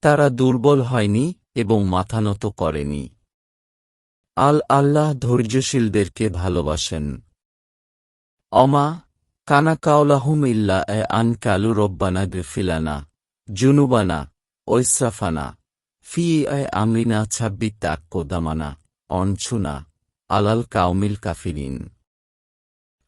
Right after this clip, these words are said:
আর তাদের কথা কেবল এই ছিল যে তারা বলল, "হে আমার রব, আমাদের পাপ এবং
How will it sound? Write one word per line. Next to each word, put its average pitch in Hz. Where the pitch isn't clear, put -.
আর 135
তাদের 147
কথা 143
কেবল 123
এই 131
ছিল 95
যে 98
তারা 104
বলল, 95
"হে 135
আমার 110
রব, 78
আমাদের 147
পাপ 95
এবং 104